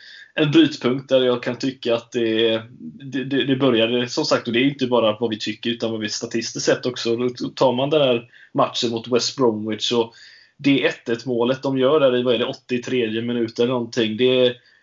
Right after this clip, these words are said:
det är lite så här butterfly-effekt på det hela. Alltså, det, en sån liten grej att släppa in det sista målet har ju verkligen förstört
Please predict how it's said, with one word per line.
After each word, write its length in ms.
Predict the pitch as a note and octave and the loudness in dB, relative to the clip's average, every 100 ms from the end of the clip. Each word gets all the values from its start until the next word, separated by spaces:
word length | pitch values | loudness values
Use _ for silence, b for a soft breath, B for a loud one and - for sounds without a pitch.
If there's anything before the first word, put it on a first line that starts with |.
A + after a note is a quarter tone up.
| b | b
det 100 | - | -2
är 40 | D3+ | 2
lite 180 | F3 - | 2 4
så 100 | F3 | 2
här 160 | C3+ | 2
butterfly-effekt 1080 | - - - B2+ C#3 B2+ B2 B2+ - C#3+ - | 0 -2 -6 -6 0 2 2 -2 -2 -4 -2
på 120 | F3 | 2
det 60 | E3+ | 4
hela. 220 | E3 C3 | 4 2
Alltså, 400 | E3 - C3+ B2 - | 0 0 -4 -4 -10
det, 420 | C#3+ D#3 C#3+ D#3 | -20 -6 0 2
en 240 | E3+ D#3+ | 0 -6
sån 340 | D3+ F#3+ F3 F#3 | -2 0 0 -4
liten 580 | G3+ D3+ - C#3 C3+ | -8 -8 -8 -6 -6
grej 400 | C3 D3 D#3+ C#3+ | -4 -2 0 0
att 120 | C3 - | -2 -4
släppa 320 | C#3+ C3+ D3+ | -8 -4 -4
in 140 | E3+ | -2
det 120 | D#3+ | -6
sista 340 | - C#3 - C#3 | -4 -4 -4 -4
målet 360 | B2+ A2+ C3+ | -2 -2 -2
har 100 | D3 | -2
ju 60 | C3 | 2
verkligen 520 | C3+ A#2+ - A#2 A2 | 2 0 -2 -4 -4
förstört 600 | - A#2+ - B2 G#2 G2+ | -8 -8 -4 0 0 -2